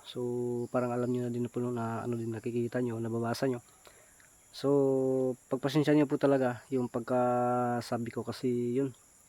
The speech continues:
Ah, hinto-hinto kasi, kasi siyempre, ah, wala tayong alam,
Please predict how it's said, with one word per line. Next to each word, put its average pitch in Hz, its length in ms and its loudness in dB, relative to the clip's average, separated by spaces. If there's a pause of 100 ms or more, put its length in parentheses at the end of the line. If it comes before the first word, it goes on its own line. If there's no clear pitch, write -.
(400)
Ah, 123 640 -4
hinto-hinto 127 560 0
kasi, 123 240 -2
kasi 127 200 -2 (680)
siyempre, 156 400 2 (1500)
ah, 131 240 2
wala 139 160 4
tayong 127 240 2
alam, 120 160 -2